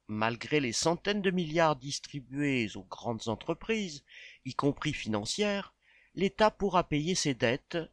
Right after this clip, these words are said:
auprès des groupes financiers précisément.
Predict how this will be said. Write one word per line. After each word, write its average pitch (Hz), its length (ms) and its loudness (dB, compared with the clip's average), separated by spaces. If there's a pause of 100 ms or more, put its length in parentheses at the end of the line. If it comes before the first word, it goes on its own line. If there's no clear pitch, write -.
(120)
auprès 113 540 -4
des 127 140 -2
groupes 117 260 -10
financiers 110 680 -4
précisément. 139 840 -2